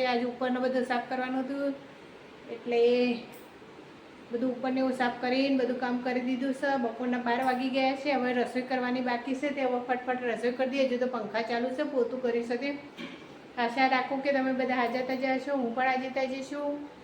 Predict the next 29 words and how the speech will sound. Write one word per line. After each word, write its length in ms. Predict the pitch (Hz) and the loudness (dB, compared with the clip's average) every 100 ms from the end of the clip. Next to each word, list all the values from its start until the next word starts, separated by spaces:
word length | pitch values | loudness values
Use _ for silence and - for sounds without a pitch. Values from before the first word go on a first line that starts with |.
| - - - - 240 | -20 -20 -20 -10 -4
અને 200 | 247 247 247 254 254 254 - | 0 2 2 2 2 0 -2
હવે 200 | 233 254 254 - - - | 0 2 2 -2 -14 -6
ક-, 220 | 247 226 220 | -2 0 0
પંખાને 360 | 233 220 247 262 | 0 0 0 0
એવું 120 | 247 | 0
બંધ 240 | 254 254 | 0 0
કરવાનું 420 | 262 262 269 294 294 | -2 0 2 2 4
છે, 140 | 311 311 302 294 | 4 4 2 0
તે 80 | 277 262 | -4 0
કરી 220 | 240 233 | 0 0
દઈએ. 300 | 277 294 294 254 | -2 0 0 2
જો 80 | 233 233 | 0 0
ર-, 240 | 226 208 208 | -2 -4 -8
પોતું 300 | - 226 226 254 | -6 -4 -2 0
ને 100 | 247 | 2
એવું 140 | 254 | 2
કરી 240 | 254 240 233 | 0 -2 -2
છે, 100 | 247 226 | -2 0
તે 60 | 240 233 | -2 -2
પગલું 360 | 233 233 233 247 247 | -4 -2 -4 -4 -4
એને 160 | 240 240 | -2 -2
મૂકવાનું 420 | 240 254 262 269 277 | -4 -4 -2 -2 -4
છે 60 | 277 | -4
બધું. 240 | 285 302 311 - - - - - - - - - | -2 0 0 -2 -12 -20 -20 -20 -20 -20 -18 -8
અને 160 | 233 240 240 - - - - - - | -4 -4 -4 -10 -18 -20 -20 -18 -2
કામ 180 | 240 240 233 - - | 0 0 -4 -10 -4
કરી 180 | 285 285 | -2 0
લીધું 260 | 302 302 | 2 2
છે 60 | 294 | 2